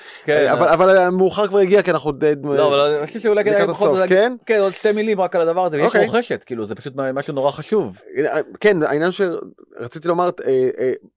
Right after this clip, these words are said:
Speaker 2: אה, אה, טראמפ מאיים שהוא תכף יחסום את טיק טוק, אבל בדרך באה מייקרוסופט ואומרת, "אולי אנחנו נקנה את טיק טוק אמריקה", והם פוזלים בעין אחת לנשיא ואומרים, "תגיד,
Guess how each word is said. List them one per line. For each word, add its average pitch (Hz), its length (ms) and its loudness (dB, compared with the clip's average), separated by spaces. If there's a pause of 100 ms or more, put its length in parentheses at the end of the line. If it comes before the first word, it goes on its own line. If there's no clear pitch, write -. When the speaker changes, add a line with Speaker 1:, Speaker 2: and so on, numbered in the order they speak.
(260)
Speaker 2:
אה, 123 160 -4 (100)
אה, 110 180 -6
טראמפ 170 260 -2
מאיים 185 420 2
שהוא 170 140 -8
תכף 180 260 -4
יחסום 175 420 -2
את 160 100 -6
טיק 262 180 -8
טוק, - 440 -2 (160)
אבל 135 220 0
בדרך 151 340 -2
באה 180 140 0
מייקרוסופט 170 680 -4
ואומרת, 143 340 -4
"אולי 147 140 0
אנחנו 180 240 -4
נקנה 180 260 -6
את 147 60 -6
טיק 156 120 -10
טוק - 160 -12
אמריקה", 135 520 -4 (340)
והם 135 180 -2
פוזלים 180 360 -4
בעין 165 200 2
אחת 165 220 -10
לנשיא 160 260 -4
ואומרים, 165 240 -2
"תגיד, 160 300 -4